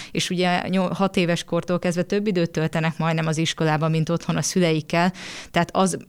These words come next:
ugyanannyira meghatározó közeg, mint az otthoni közeg. Tehát nem elég csak a szülőkkel ezt elfogadtatni, hogy nekik igenis adjanak lehetőséget a lányoknak, hogy bármik legyenek, hanem a, az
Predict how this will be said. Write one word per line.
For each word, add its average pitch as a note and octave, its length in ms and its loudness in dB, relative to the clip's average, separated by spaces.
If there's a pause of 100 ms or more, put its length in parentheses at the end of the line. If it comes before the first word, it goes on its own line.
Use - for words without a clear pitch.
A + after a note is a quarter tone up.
(160)
ugyanannyira E3+ 520 4
meghatározó D#3+ 880 0
közeg, D#3+ 560 0
mint E3 220 0
az D#3 120 -2
otthoni D#3 400 -2
közeg. D3 360 -2
Tehát - 180 -4
nem G3 140 6
elég E3 220 4
csak - 200 -4
a D#3 40 0
szülőkkel D#3+ 800 0 (300)
ezt - 200 -2
elfogadtatni, D#3+ 800 0
hogy D#3+ 220 0
nekik - 560 -2
igenis E3 420 0
adjanak D#3+ 340 -2
lehetőséget D#3 580 -2
a D#3 40 0
lányoknak, D#3+ 600 0
hogy D3+ 160 -2
bármik E3 400 2
legyenek, F#3 440 2
hanem D#3+ 240 0
a, D#3+ 260 0
az D#3 300 -4